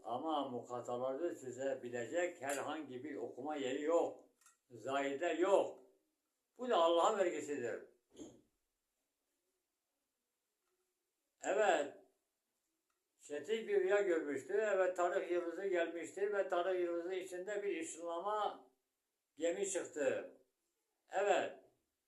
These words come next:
Ama Muhammed Mehdi bu rüyayı geçen sene görmüştü. Aynen. Tasdik ediyorum. Bir yıldız geldi ve o yıldızın içinde başka bir araç çıktı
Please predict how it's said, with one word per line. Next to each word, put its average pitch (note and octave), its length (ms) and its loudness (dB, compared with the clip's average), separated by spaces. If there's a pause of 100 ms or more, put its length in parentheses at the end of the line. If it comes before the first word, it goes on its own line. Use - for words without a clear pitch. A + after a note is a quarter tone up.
(260)
Ama E3+ 600 2 (180)
Muhammed F#3 560 0
Mehdi F3+ 380 -4
bu F#3+ 160 2
rüyayı F#3+ 280 4
geçen G3 280 2
sene F#3+ 300 0
görmüştü. D3+ 720 0
Aynen. E3 600 -4 (1040)
Tasdik E3 420 -2
ediyorum. F3+ 680 6 (1500)
Bir E3 220 0
yıldız E3+ 360 2
geldi F3+ 560 4
ve F#3 100 4
o F#3 180 2
yıldızın F3+ 520 2
içinde G3+ 800 0
başka F3+ 500 0
bir E3+ 320 0
araç G3 320 2
çıktı A3+ 680 2